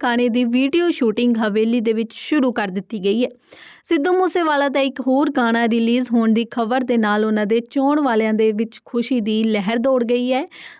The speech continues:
ਤਾਂ ਅੰਦਾਜ਼ੀਏ ਕਿ ਸਿੱਧੂ ਮੂਸੇਵਾਲਾ ਆਪਣੇ ਗੀਤਾਂ ਦੇ ਰਾਹੀਂ ਜਿਉਂਦੇ ਜੀ ਤਾਂ ਮਿਊਜ਼ਿਕ ਇੰਡਸਟਰੀ ਤੇ ਰਾਜ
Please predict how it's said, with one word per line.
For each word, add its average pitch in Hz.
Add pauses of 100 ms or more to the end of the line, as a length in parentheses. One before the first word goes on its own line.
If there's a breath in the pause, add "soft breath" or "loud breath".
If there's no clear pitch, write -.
ਤਾਂ 302
ਅੰਦਾਜ਼ੀਏ 330
ਕਿ 392
ਸਿੱਧੂ 262
ਮੂਸੇਵਾਲਾ 254
ਆਪਣੇ 247 (180)
ਗੀਤਾਂ 269
ਦੇ 233
ਰਾਹੀਂ 214
ਜਿਉਂਦੇ 233
ਜੀ 226
ਤਾਂ 233
ਮਿਊਜ਼ਿਕ 214
ਇੰਡਸਟਰੀ 214
ਤੇ 208
ਰਾਜ 202